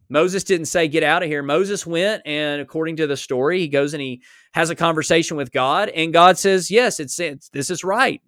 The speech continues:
This sounds good." So he told Moses that, and Moses went, and they changed the law. And then the law stated, well, if, if, if a man dies and he has daughters, and, uh, he obviously doesn't have a wife, uh, most people believe that his wife had already passed away. So if, if he doesn't have a wife,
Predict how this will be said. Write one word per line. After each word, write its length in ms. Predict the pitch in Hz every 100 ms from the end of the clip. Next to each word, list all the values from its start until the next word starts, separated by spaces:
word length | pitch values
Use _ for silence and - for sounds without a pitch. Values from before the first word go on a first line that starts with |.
| _
This 200 | 127 135
sounds 320 | - 160 180 -
good." 440 | 233 294 127 - _ _ _ _
So 140 | - 175
he 60 |
told 240 | 156 170 185
Moses 380 | 180 208 196 -
that, 280 | 185 226
and 60 | 151
Moses 360 | 147 175 185 190
went, 140 | 202
and 80 | 196
they 100 | 185
changed 400 | 220 220 226 208
the 80 | 240
law. 480 | 247 190 135 - _ _ _ _
And 120 | 151 202
then 100 | 240
the 80 |
law 220 | 202 190 185
stated, 420 | - 170 196 208
well, 200 | 160 156
if, 180 | 151 -
if, 220 | 143 -
if 200 | 143 139
a 60 |
man 300 | 151 165 170
dies 340 | 147 143 180 190
and 140 | 139
he 60 | 131
has 240 | 143 123
daughters, 640 | 131 123 147 208 247 - - _ _ _ -
and, 320 | 139 143 131
uh, 100 | 135
he 160 | 135
obviously 320 | 139 147 135 147
doesn't 220 | 143 151
have 120 | 143
a 60 | 123
wife, 560 | 117 127 143 202 -
uh, 220 | 127 123
most 240 | 123 135 -
people 240 | 143 160
believe 380 | 120 123 127 139
that 100 | 123
his 120 | 117
wife 220 | 117 127
had 80 | 127
already 180 | 123 127
passed 300 | 135 131 -
away. 280 | 117 131 180
So 360 | - 143 143
if, 200 | 127 135
if 260 | - _ _
he 80 | 151
doesn't 260 | 156 180 185
have 180 | 185
a 60 | 170
wife, 540 | 127 127 165 247 -